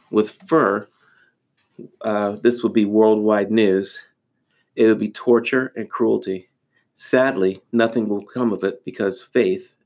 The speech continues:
is a snake." She's been suffering and moving around trying to stay alive for weeks.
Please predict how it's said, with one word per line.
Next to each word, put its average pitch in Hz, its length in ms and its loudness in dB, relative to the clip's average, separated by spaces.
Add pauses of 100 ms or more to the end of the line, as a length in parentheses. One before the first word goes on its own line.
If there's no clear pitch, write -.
(120)
is 92 80 -8
a 95 80 -8
snake." - 640 -6 (1400)
She's 135 200 2
been 135 180 4
suffering 147 580 2
and 113 140 4
moving 131 280 6
around 113 380 2
trying 117 380 -2
to 104 60 -4
stay - 280 0
alive 107 480 2
for 104 140 -10
weeks. 104 540 -6